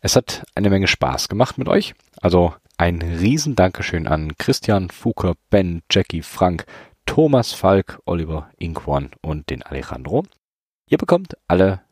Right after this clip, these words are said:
eine Mail von mir für den ganzen Krempel. Aber natürlich auch ein ganz, ganz großes Dankeschön an Candy Keys, Keycaps, Keep Supply und Keep Stuff.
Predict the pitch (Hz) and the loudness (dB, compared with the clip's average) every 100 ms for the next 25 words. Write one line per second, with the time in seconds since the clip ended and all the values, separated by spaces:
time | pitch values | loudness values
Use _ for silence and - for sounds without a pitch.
0 | - 82 64 - 98 117 170 _ - - | -10 -6 -6 -6 -8 -10 -10 _ -20 -14
1 | 71 64 _ - 69 - - - 62 - | -12 -14 _ -12 -12 -12 -12 -10 -8 -10
2 | _ _ _ - 143 196 214 226 - 147 | _ _ _ -4 2 4 2 0 0 0
3 | - 113 107 104 95 104 - 101 95 - | 0 -2 -2 -2 0 0 0 -6 -6 -6
4 | 82 82 - 73 73 - 73 69 69 67 | -6 -6 -4 -6 -6 -6 -6 -4 -6 -8
5 | _ _ - - 247 - 160 151 - - | _ _ 0 0 2 4 4 4 -2 -10
6 | _ - 160 - 123 - - - _ - | _ -2 0 2 2 0 -10 -12 _ -4
7 | 135 - - 87 85 98 120 - - - | -4 -2 2 2 2 -4 -8 -8 -8 -8
8 | - - - - - | -4 -4 -4 -8 -20